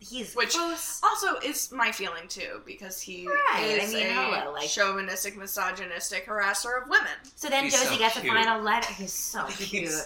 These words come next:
Speaker 2: He's better.
Speaker 1: Like,
Speaker 2: He,
Speaker 1: we
Speaker 2: the
Speaker 1: can forget
Speaker 2: actor
Speaker 1: that
Speaker 2: is so
Speaker 1: Bella stuff.
Speaker 2: hot, and he's really gonna be really wonderful in
Speaker 1: He could
Speaker 2: Black
Speaker 1: still, like,
Speaker 2: Lightning.
Speaker 1: do whatever he wants with me,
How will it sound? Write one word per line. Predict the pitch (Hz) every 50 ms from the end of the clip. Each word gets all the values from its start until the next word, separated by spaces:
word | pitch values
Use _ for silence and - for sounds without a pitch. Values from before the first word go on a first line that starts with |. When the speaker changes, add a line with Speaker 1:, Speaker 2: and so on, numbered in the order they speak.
| - -
Speaker 2:
He's | - - 320 381 392 381
better. | - 381 370 381 370 403 403
Speaker 1:
Like, | 392 349 302 - 254
Speaker 2:
He, | 294 311 -
Speaker 1:
we | 269
Speaker 2:
the | 285 311
Speaker 1:
can | 302 -
forget | 311 320 359 - - 392
Speaker 2:
actor | 415 415
Speaker 1:
that | 403 - -
Speaker 2:
is | - - -
so | 302
Speaker 1:
Bella | 277 262 247
stuff. | 247 247 240
Speaker 2:
hot, | 220 214 214 220 226 214 - - -
and | 220 220 226
he's | 226 226 220 214 214 - - -
really | - 196 202 202 190 196 196 190 190 190 - _ -
gonna | 208 190 185 180
be | 185 185 175 170 170 170
really | 185 165 160 160
wonderful | 156 120 - - - - - - - - - -
in | -
Speaker 1:
He | 214 240 -
could | 269 220 -
Speaker 2:
Black | - -
Speaker 1:
still, | 190 170 156
like, | - 147 143
Speaker 2:
Lightning. | - - -
Speaker 1:
do | 180
whatever | 165 160 156 156 160
he | 170 170
wants | 156 156 160 156 151 - -
with | 156
me, | 160 156 151 156